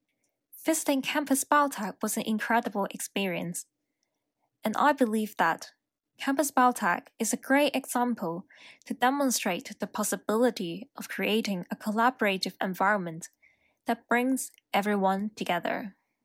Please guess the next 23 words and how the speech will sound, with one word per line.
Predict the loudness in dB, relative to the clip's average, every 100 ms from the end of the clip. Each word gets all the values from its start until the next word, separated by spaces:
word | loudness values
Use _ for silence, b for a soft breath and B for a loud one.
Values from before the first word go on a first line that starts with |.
| _ _ _ _ _ _
By | -2
bringing | 0 2 2 2
together | 0 2 4 4 2 0
expertise | -2 0 -2 -2 -6 -6 -8 B B B B -4
from | 2
a | 2
variety | 4 4 4 4 4 2
of | -4 -2 2
biotechnology | 2 2 -2 0 0 0 -2 -6 -6 -10 -4
and | 0
life | 4 4
sciences | 2 0 0 0 -2 -4
disciplines | -4 -4 -4 -6 -6 -6 -6 -8 _ -2
under | 2 4
one | 4 2 2
roof, | 0 -2 -4 -10 _ _ _ _ _ _ _ _ _
it | -6 0
allows | 2 4 4 2 -2
us | -6
to | -4 -4
translate | -2 -2 0 2 2 0 -8
cutting-edge | -6 -4 -2 -2 0 0 -2 -4
research | -2 0 0 -2 -6